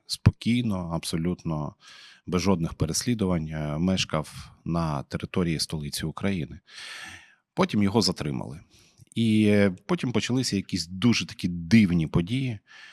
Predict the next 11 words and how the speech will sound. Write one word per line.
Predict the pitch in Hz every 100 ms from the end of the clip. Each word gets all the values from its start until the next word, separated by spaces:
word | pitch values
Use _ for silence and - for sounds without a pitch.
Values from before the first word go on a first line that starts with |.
| - _
Е, | 87
не | 85 87 120
поспішали | 123 123 - - 98 76 69 82 - _ -
його | 95 85 80
затримувати, | 82 113 120 107 92 - 82
не | 80 82 80 76
поспішав, | - - 85 - 85 80 - -
е, | 76
суд | - - 95 - -
його | 85 82 82
судити. | 71 - 76 110 117 101